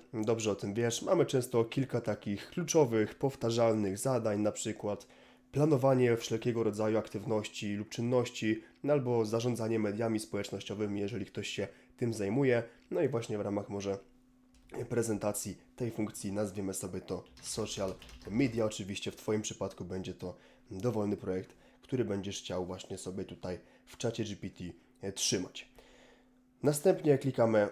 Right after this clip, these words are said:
utwórz projekt, trzeba będzie chwilę poczekać.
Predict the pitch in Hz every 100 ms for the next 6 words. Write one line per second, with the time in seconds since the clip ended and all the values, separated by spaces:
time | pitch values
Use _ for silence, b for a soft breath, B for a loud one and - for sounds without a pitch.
0 | - 143 143 - 107 - - - 156 156
1 | 131 131 - - 123 117 104 101 98 98
2 | - 95 90 90 _ _ 104 - 113 110
3 | 92 110 160 -